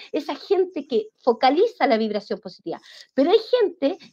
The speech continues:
que no, no, no me va a resultar, no me van a llamar de la pega, no lo voy a lograr, está bloqueando y contrayendo la energía.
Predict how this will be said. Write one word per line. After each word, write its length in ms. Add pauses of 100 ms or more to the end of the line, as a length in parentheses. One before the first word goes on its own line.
que 180
no, 360
no, 220
no 160
me 80
va 80
a 100
resultar, 520
no 240
me 100
van 100
a 60
llamar 380
de 100
la 160
pega, 360
no 240
lo 120
voy 140
a 60
lograr, 340
está 340
bloqueando 680
y 80
contrayendo 720
la 100
energía. 640